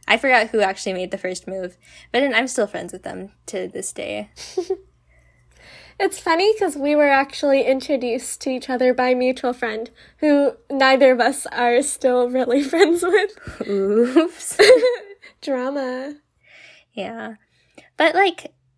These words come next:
Speaker 1: excluding us, of course, or maybe, like, not excluding us, but do you think we ever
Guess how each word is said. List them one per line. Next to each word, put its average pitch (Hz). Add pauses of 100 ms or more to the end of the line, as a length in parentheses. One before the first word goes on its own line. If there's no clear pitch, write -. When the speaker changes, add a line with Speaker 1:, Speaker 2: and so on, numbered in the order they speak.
Speaker 1:
excluding 247
us, 196
of 208
course, 196
or -
maybe, 587 (160)
like, -
not 208
excluding 196
us, 196
but 254
do 240
you 226
think 381 (260)
we 262
ever 320